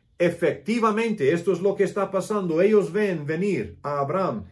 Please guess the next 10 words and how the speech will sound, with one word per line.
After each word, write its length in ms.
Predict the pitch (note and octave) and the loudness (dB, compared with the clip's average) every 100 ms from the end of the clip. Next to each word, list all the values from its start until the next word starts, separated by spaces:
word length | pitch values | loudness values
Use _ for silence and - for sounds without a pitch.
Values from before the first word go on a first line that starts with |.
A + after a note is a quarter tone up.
| _ | _
y 100 | - | -2
a 120 | C3+ C3 | 0 0
Isaac 560 | B2 F3+ D#3+ - - _ _ _ _ _ _ _ _ _ | -2 -4 -4 -6 -18 _ _ _ _ _ _ _ _ _
después 800 | A#2 B2 - E3+ E3+ C3 - _ _ _ _ | -4 -4 -2 -2 0 -2 -10 _ _ _ _
del 300 | - G#2+ D#3+ | -6 0 0
sacrificio. 840 | E3 E3 D3+ C#3 C3 C#3+ - E2+ - _ _ _ _ _ _ _ _ _ | 0 -4 -2 -4 -4 -10 -10 -14 -14 _ _ _ _ _ _ _ _ _
Y 180 | A#2 - | -10 0
ellos 320 | F3 F3 C#3 | 4 4 4
entonces 760 | D3 C3+ C#3 - C3+ - - _ _ _ _ | -4 -2 -4 -2 -4 -4 -16 _ _ _ _
ahora 560 | A2 C3 D#3+ C#3 F2+ | -6 -4 -2 -2 -4